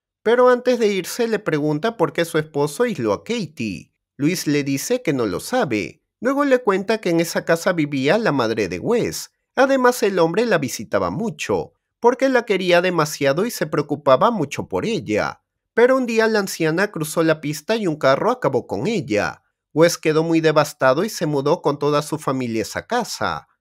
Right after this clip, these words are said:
pero obligó a todos a dormir en la sala, porque quería mantener la habitación de su madre intacta, mientras a Katie la acomodó en la habitación que quedaba.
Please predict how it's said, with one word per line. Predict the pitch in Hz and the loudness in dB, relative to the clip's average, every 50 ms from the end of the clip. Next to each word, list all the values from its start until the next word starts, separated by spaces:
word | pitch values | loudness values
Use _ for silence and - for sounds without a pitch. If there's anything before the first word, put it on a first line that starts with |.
| _ _ | _ _
pero | - 254 262 269 269 | -2 2 2 2 2
obligó | 262 254 254 233 226 220 | 2 -2 -2 0 2 2
a | 214 214 | 2 2
todos | 214 170 165 170 196 233 - - | 2 0 2 2 2 0 0 -2
a | 180 | 0
dormir | 160 156 139 135 131 127 120 | 0 0 -2 -2 -2 -2 -2
en | 117 107 98 | -2 -2 -2
la | 90 | -6
sala, | - - - 240 220 160 123 110 90 76 - - _ _ _ _ _ _ | -6 -4 -4 -2 -2 -2 -2 -2 -4 -4 -6 -10 _ _ _ _ _ _
porque | _ 208 226 240 - 262 254 | _ 2 2 4 2 0 0
quería | - 233 214 208 202 202 202 | 2 0 0 2 2 2 2
mantener | 202 196 196 196 180 185 165 151 147 143 139 147 180 214 | 2 2 -2 0 0 0 0 2 2 2 2 2 0 0
la | 202 185 | -2 -2
habitación | 170 156 151 - 143 135 - - 143 139 | -2 -4 -2 -2 -2 -2 0 -4 -4 -4
de | 127 | -4
su | 123 - 139 | -4 -4 -4
madre | 131 127 120 113 113 110 | -2 0 0 0 0 -2
intacta, | 107 98 82 - - 240 208 147 - _ - 104 98 85 73 - - _ _ _ _ | -4 -6 -4 -2 -2 -2 -2 -2 -4 _ 0 0 2 0 -2 -6 -12 _ _ _ _
mientras | - 247 285 262 - 269 277 262 - | -6 -4 0 0 2 0 0 0 -2
a | 247 214 | -4 -4
Katie | - 190 175 175 180 - 208 208 | -2 -2 -2 -2 -4 -6 -4 -2
la | 190 170 | -2 -2
acomodó | 156 - 170 156 151 139 135 147 160 190 | -2 -2 -2 0 0 2 2 2 0 0
en | 220 | 0
la | 208 202 | -2 -2
habitación | 180 175 160 - 143 139 - - 160 185 208 | -4 -6 -2 -2 -2 -2 0 -2 -4 -4 -2
que | - 208 202 | -4 -4 -2
quedaba. | - 202 190 165 151 127 110 87 92 85 73 64 - - | -2 -2 2 4 4 4 4 2 0 -2 -2 -4 -8 -12